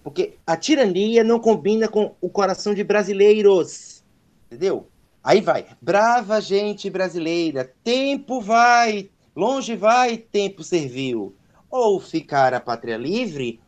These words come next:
ou morrer pelo Brasil." Morrer quem, cara pálida?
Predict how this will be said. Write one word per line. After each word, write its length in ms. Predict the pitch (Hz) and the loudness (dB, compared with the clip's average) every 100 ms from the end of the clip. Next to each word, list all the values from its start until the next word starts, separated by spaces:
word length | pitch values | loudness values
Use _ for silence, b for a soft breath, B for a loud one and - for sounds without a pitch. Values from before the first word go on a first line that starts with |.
| _ | _
ou 240 | 226 254 254 | 4 4 6
morrer 600 | 220 180 151 196 208 - | 4 2 4 4 2 0
pelo 180 | 202 202 | 0 0
Brasil." 460 | 190 180 135 156 165 b b - | 2 -2 -2 -6 -6 b b -2
Morrer 400 | 269 269 339 - | 2 4 4 2
quem, 260 | 247 226 170 | 2 4 4
cara 220 | 156 147 | 2 0
pálida? 800 | 143 202 175 127 117 101 95 | 2 4 4 4 -2 -6 -8